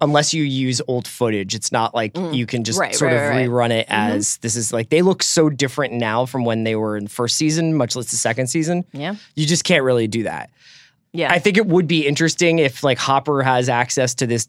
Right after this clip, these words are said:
Speaker 1: gate and this dimension. Like, does he wanna go back to when his daughter was alive? Does he wanna go back to when he had a happy family? Does he wanna go back to the beginning of Hawkins when everything is sort of normal?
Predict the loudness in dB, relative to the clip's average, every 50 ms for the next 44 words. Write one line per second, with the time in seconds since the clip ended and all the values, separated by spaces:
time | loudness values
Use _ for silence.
0 | _ -4 -2 0 0 0 -2 -4 _ -2 -2 -2 0 -2 -2 -4 -4 -4 -4 -2
1 | 0 2 0 2 0 0 -2 -2 -2 -2 -2 -2 -4 -6 _ -20 -20 -20 _ _
2 | -6 -4 -4 -4 -4 -6 -6 -6 -6 -6 -4 -4 -4 -4 -2 -4 -4 -4 -6 -6
3 | -6 -6 -4 -4 -6 -6 -8 -10 -12 _ _ _ _ _ _ _ -12 -8 -6 -6
4 | -4 -2 -2 -2 -2 -4 -4 -4 -4 -4 -4 -4 -8 -16 _ _ _ _ _ _
5 | _ _ _ _ _ _ _ -10 -8 -8 -6 -6 -8 -8 -8 -6 -6 -6 -4 -2
6 | -4 -4 -4 -4 -4 -2 -2 -2 -2 -2 -2 -2 -2 -2 -2 -4 -4 -4 -8 -6
7 | -4 -2 -2 -2 -2 -2 -2 -2 -2 -2 -2 -2 0 -2 -2 -2 -2 -2 -2 0
8 | -2 -2 -2 -4 -4 -4 -4 -6 -6 -8 -6 -4 -2 0 2 0 0 2 2 2
9 | 2 2 2 0 0 0 -2 0 0 0 0 0 0 0 -2 -4 -4 -4 -6 -6
10 | -6 -6 -6 -6 -4 -4 -2 -4 -4 -4 -4 -2 -2 0 0 0 0 -2 -4